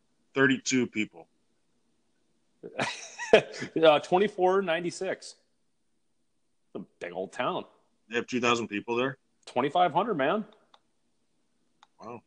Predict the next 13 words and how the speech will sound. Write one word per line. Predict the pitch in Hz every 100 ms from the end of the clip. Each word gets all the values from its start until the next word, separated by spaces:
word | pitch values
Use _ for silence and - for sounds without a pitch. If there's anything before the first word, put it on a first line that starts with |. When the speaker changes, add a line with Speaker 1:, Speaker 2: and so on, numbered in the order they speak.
| _ _ _ _ _
Speaker 2:
They, | 127 160
Speaker 1:
Wonder | 107 107
what | - 117
they, | 117 - _ _ -
Speaker 2:
the | 135
Speaker 1:
I |
Speaker 2:
closest | - 190 196 165
Speaker 1:
wonder | -
Speaker 2:
town | 165 160 135
is | - - -
Dix. | 135 139 - - - - _ _ _ _ _ _ _ _ _ _ _ _ _ _ _ _ -
Speaker 1:
Dix? | 196 - - - - _ _ - 101
Speaker 2:
Dix. | 123 117 - - - -